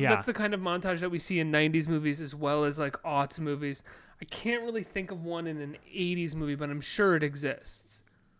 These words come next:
Speaker 1: Yeah, I don't know. I mean, I, we keep, I kept calling it the Pretty Woman montage. I feel
Speaker 2: Which
Speaker 1: like
Speaker 2: is a
Speaker 1: that was,
Speaker 2: nineties
Speaker 1: like,
Speaker 2: movie.
Speaker 1: the earliest.
Speaker 2: But I
Speaker 1: Yeah, exactly. The earliest version I can think of.
Speaker 2: Pretty Woman was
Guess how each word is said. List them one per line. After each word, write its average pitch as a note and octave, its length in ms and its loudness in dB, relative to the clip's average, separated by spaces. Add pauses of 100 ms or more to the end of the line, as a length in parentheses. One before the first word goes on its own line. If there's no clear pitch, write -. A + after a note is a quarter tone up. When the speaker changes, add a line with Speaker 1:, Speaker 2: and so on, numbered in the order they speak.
(1000)
Speaker 1:
Yeah, C#4+ 100 -2
I F#4 100 2
don't G#4 160 0
know. F4+ 200 4
I F3 60 6
mean, E3+ 220 2
I, F3+ 100 4
we G#3 180 0
keep, B3+ 240 -2
I D#3 180 4
kept F#3 180 -2
calling D3 220 2
it B2 100 -6
the A#2 60 -16
Pretty C#3 200 -4
Woman B2+ 260 -4
montage. G#2 300 -8
I G#2+ 200 -6
feel A2+ 60 -8
Speaker 2:
Which G3+ 140 2
Speaker 1:
like G3+ 80 2
Speaker 2:
is F3+ 80 -2
a F#3+ 40 0
Speaker 1:
that D3+ 80 2
was, - 20 0
Speaker 2:
nineties E3+ 320 0
Speaker 1:
like, D#3 100 -6
Speaker 2:
movie. E3+ 260 -4
Speaker 1:
the - 160 -6
earliest. A#2+ 440 -8 (380)
Speaker 2:
But F#3+ 120 2
I G3+ 240 0
Speaker 1:
Yeah, C#3+ 220 2
exactly. A#2 340 -2
The G#2+ 140 -4
earliest A2+ 400 -6
version A2 260 -10
I G2 60 -10
can G2 120 -16
think G#2 220 -14
of. F#2 220 -18 (480)
Speaker 2:
Pretty C#4+ 320 0
Woman G3 480 -4
was D#3+ 800 0